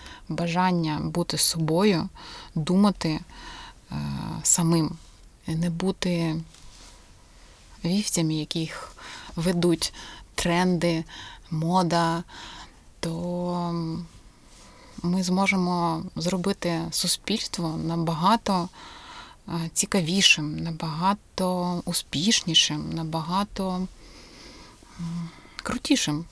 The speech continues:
м, вільними, щасливими.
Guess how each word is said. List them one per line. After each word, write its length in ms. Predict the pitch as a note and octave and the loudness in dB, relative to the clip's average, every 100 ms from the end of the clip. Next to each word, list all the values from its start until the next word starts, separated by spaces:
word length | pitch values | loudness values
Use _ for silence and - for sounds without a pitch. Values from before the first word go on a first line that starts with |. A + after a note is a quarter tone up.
| - - - - - - | -16 -18 -18 -20 -20 -12
м, 240 | F3 F3 E3 | -6 -4 -2
вільними, 720 | D#3+ A3+ A#3 G3 F3 E3 E3 - - - - - - | 2 4 6 4 2 0 -4 -10 -18 -20 -20 -20 -8
щасливими. 880 | - G3 - - D#3+ G3 F3 E3+ E3 | -2 0 0 0 0 0 -2 -4 -6